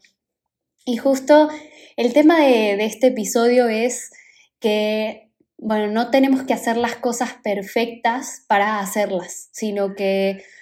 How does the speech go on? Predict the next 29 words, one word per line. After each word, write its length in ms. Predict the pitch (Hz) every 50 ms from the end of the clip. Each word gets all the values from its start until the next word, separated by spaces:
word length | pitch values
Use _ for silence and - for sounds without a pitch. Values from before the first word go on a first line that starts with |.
| - _
vale 200 | - 214 220 220
la 120 | 226 214 214
pena 160 | 220 214 214
intentarlo 840 | 214 214 208 214 196 202 202 190 208 208 202 214 214 240 277 269 277
con 180 | 214 196 196
las 200 | 190 185 190 -
herramientas 440 | 190 190 190 190 196 202 196 185 -
que 100 | - 202
tengamos 440 | - 202 196 196 190 196 196 190 -
en 80 | 202 196
ese 180 | 196 - 202
momento 580 | 196 196 196 208 226 240 240 226 247 240 240 240
y 220 | 233 214 196 190
con 160 | - 190 190
lo 120 | 190 185 185
que 100 | - 190
podamos 360 | - 190 190 190 190 190 -
hacer. 400 | - - - 208 208 262 - - - - - - - - - - - - - _ _ _
Entonces, 1000 | 240 233 220 - - 226 226 226 220 240 240 240 240 240 240 240 240 240 - -
justo 1300 | - - 311 311 311 320 - 330 330 330 320 320 302 285 269 254 240 226 220 214 214 214 208 214 214 208
de, 840 | 208 220 220 226 220 214 214 214 214 214 214 208 208 202 202 202 - _ _ _ _ _ _ _ _ _ _ _ _ - _
como, 600 | - 226 214 214 214 208 208 208 202 202 202 196 196 190 190 185 185 185 190 190 - - _ _ _ _ _ _ _ _ _ _ _ _ _ _
bueno, 240 | - 233 233 226 214
haciendo 320 | 214 220 233 233 240 240
<laughs> 0 |
énfasis 420 | 240 262 277 262 277 277 285 269 262
en 160 | 269 - 220
esta 260 | 240 254 - 277 262
temática, 640 | 262 247 226 240 247 240 - 254 254 262 - 302